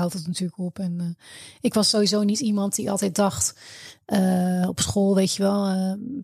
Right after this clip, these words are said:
met meiden onderling, van, "Nou, ik denk dat ik op die leeftijd ongeveer dan een man en dan zoveel kinderen wil ik later en dan zo'n soort huis en dan doe ik dit en dat." En ik had eigenlijk zoiets van, "Oh, op die leeftijd heb ik een, een platenlabel en een manager en dan op die leeftijd woon ik in L A." En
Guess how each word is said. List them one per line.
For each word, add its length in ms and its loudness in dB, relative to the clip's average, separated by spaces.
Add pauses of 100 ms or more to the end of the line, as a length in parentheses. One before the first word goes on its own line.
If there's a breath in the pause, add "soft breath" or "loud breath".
met 120 -2
meiden 360 2
onderling, 480 2
van, 100 -4
"Nou, 280 -4
ik 100 2
denk 120 4
dat 80 0
ik 100 -2
op 100 -4
die 120 2
leeftijd 500 0
ongeveer 460 -4
dan 160 0
een 120 2
man 440 2
en 80 2
dan 140 0
zoveel 340 -2
kinderen 360 2
wil 80 2
ik 120 0
later 600 0
en 240 2
dan 180 -6
zo'n 260 0
soort 160 -4
huis 640 0
en 60 -2
dan 100 -2
doe 120 -4
ik 80 -10
dit 180 0
en 80 0
dat." 360 2 (600 loud breath)
En 120 -2
ik 60 2
had 100 2
eigenlijk 340 -2
zoiets 200 -2
van, 140 -10
"Oh, 100 2
op 160 2
die 120 4
leeftijd 320 2
heb 100 -6
ik 100 -8
een, 140 -4 (140)
een 120 -6
platenlabel 1000 2
en 60 2
een 140 0
manager 480 0
en 60 2
dan 140 0
op 120 -6
die 140 4
leeftijd 340 -2
woon 200 -2
ik 120 -8
in 260 -4
L 40 2
A." 340 2
En 140 2